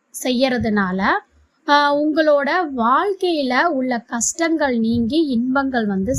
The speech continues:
சேருங்க. பொதுவா ஆயுளுக்கு சொந்தக்காரவங்க சந்திரன் அப்படிங்கிறதுனால ஆயுளை நீட்டிக்கொள்ள வேணும் அப்படின்னு நினைக்கிறவங்க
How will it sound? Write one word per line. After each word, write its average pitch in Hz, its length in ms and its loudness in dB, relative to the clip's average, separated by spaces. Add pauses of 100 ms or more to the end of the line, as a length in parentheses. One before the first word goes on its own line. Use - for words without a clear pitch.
சேருங்க. 196 460 -2 (560)
பொதுவா 349 400 4 (240)
ஆயுளுக்கு 294 440 0 (100)
சொந்தக்காரவங்க 226 800 -2
சந்திரன் 226 680 -2
அப்படிங்கிறதுனால 202 680 -2
ஆயுளை 240 600 0
நீட்டிக்கொள்ள 226 720 -4
வேணும் 202 340 0
அப்படின்னு 208 500 0
நினைக்கிறவங்க 226 760 0